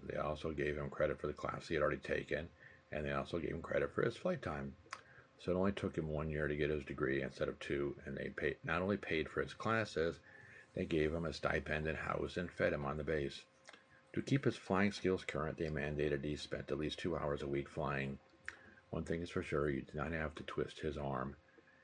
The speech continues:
In the six months since he had left the R C A F, he had not been in a plane once, and boy, did he miss it. His routine kept him busy for the next year or so, and that time seemed to just fly by, no pun intended.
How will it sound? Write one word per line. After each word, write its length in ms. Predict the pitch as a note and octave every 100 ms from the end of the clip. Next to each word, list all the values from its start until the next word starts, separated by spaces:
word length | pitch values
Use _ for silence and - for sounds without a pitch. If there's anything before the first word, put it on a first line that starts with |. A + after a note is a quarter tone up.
| - -
In 80 | -
the 80 | D2+
six 260 | - G2+ -
months 240 | F#2+ F#2+
since 240 | F#2+ E2+
he 80 | -
had 80 | E2
left 160 | E2 D#2
the 80 |
R 140 | D2+ D#2
C 180 | - D#2+
A 220 | D#2+ D2
F, 100 | -
he 140 | D2+
had 160 | C#2 C2+
not 300 | C#2+ D2 -
been 140 | D2+
in 140 | D2 D2+
a 80 |
plane 460 | C#2 - D2 C#2 C2+
once, 320 | C#2+ C#2 C#2 D#2
and 160 | C#2+
boy, 220 | C2 C#2
did 160 | C#2 C#2
he 80 | D2
miss 340 | C#2 D2+ -
it. 160 | D2 - - _ _ _ _ - _ _ - - - - - _ - - - - - - -
His 180 | G2+ A#2
routine 380 | - - F#2+
kept 260 | F2 E2 E2
him 100 | D#2
busy 240 | D#2+ D#2+
for 140 | D2+ D#2
the 80 | D2+
next 340 | C#2+ - - -
year 200 | E2+ D2
or 140 | - -
so, 320 | D2+ C#2 C#2 C#2+
and 100 | D2
that 300 | D2+ D2 -
time 340 | D#2 D2 C#2+
seemed 200 | - D#2
to 40 |
just 260 | C#2 D2 C#2+
fly 360 | - D2+ C#2 C#2+
by, 340 | C2+ C2+ C2+ - - C#2+
no 60 |
pun 240 | C2+ D2 C2+
intended. 500 | C2+ D2+ C#2+ C#2